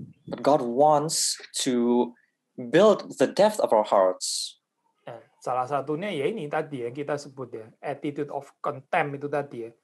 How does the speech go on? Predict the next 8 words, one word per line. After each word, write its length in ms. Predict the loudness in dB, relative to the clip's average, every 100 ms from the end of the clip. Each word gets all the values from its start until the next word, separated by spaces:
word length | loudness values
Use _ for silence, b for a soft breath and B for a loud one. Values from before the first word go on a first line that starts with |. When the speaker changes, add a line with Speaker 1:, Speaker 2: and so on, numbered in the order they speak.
| _ _ _ _ _
Speaker 2:
Sikap 400 | -18 -8 -8 -4
yang 460 | -6 -6 -12 -12 -18 _ _ _ _ _ -6
menghina, 540 | -4 0 2 4 4
merendahkan, 800 | 4 4 4 4 4 2 2 4 2
dan, 160 | -6 -10 -16 _ -14
ya, 100 | -12
dan 220 | -8 -10
seterusnya. 500 | -8 -6 -6 -6 -14